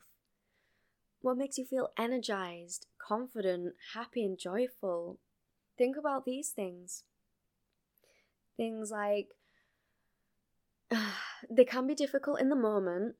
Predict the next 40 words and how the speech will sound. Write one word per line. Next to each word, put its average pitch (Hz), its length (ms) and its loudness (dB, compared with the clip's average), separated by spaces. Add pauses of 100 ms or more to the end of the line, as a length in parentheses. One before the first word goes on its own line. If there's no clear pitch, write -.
(180)
but 214 180 4
they 214 80 0
can 220 200 -6
make 233 240 -2
you 226 80 -8
feel 208 300 -4
this 196 300 -6
really 214 800 -6 (220)
positive 202 460 -6
feeling 190 380 0
once 208 260 0
they're 185 180 -2
done. 185 460 -2 (100)
Things 208 280 -4
like 196 360 -8 (160)
working 196 420 0
out, 170 360 -2
that 220 120 -6
is 269 100 -4
a 240 60 -2
big 208 260 -4
one. 175 280 -10
Does 214 160 -6
that 285 260 -8
feel 302 140 -6
good 240 240 -2
while 240 180 -6
you're 226 140 -10
doing 208 320 -8
it? 262 180 -10 (520)
Sometimes, 220 880 -6
but 160 140 0
not 196 180 0
always. 180 680 -6 (1040)
Cooking 208 400 -4
and 196 100 -2
eating 196 300 -6
a 190 60 -8
healthy 196 260 -8
meal. 202 460 -12